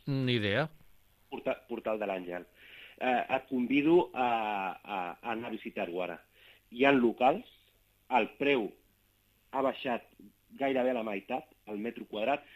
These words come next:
Speaker 2: les grans marques s'estan anant i, eh,
Speaker 1: Clar, però fa quinze anys ja no s'hi podia circular, vull dir que no, no té,
Speaker 2: No,
Speaker 1: no té a veure amb el co-, no,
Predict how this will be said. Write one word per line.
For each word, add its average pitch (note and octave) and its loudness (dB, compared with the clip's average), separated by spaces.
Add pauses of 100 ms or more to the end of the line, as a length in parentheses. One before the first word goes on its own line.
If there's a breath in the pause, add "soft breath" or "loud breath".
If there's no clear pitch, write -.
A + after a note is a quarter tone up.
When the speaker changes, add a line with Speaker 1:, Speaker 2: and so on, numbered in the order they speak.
(100)
Speaker 2:
les C3 2
grans D3 0
marques C3 -2 (320)
s'estan - -4
anant B2+ 0 (640 loud breath)
i, C#3 0 (500)
eh, G#2+ 2
Speaker 1:
Clar, A#2+ 2
però C3 4
fa A#2 0
quinze A2 0
anys A2+ 2
ja A#2+ 4
no A#2+ 0
s'hi C#3 -4
podia C3+ 0
circular, A#2 -2
vull A2+ -2
dir G2 -2
que G2 0
no, G#2 -2
no G2+ -4
té, G2+ -2
Speaker 2:
No, A2 -4
Speaker 1:
no A2 -2
té A2 0
a A2+ 4
veure D#3 8
amb B2 4
el G#2 -2
co-, A2 -6
no, G#2+ -4